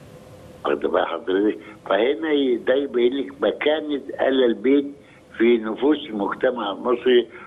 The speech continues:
وخاصة عقيدة بني هاشم السيدة زينب التي قالت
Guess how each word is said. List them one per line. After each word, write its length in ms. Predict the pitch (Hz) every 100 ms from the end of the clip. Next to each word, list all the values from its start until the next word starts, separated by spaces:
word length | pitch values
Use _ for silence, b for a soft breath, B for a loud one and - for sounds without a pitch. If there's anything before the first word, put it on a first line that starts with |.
| B -
وخاصة 760 | 120 117 131 - 120 123 117
عقيدة 600 | 98 85 - 143 135 123
بني 500 | 98 101 104 98 113
هاشم 280 | 101 120 104 - B B B -
السيدة 420 | - 104 95 95
زينب 420 | 87 123 127 123 - B B -
التي 340 | 98 107 107 113
قالت 480 | - 123 135 131